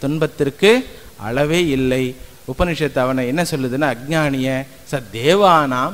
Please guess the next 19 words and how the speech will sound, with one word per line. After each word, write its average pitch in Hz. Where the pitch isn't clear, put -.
பசுகு, 127
அவனுக்கும் 196
பசுக்கும் 190
விலங்குக்கும் 170
எந்த 143
ஒரு 147
வித்தியாசம் 127
இல்லை. 123
அந்யோகம் 180
அந்யோஸ்மி 208
யஹா 123
வேத 175
ந 120
ச 190
வேத 165
ச -
தேவானாம் 135
பசுகு. 107
அதனால 120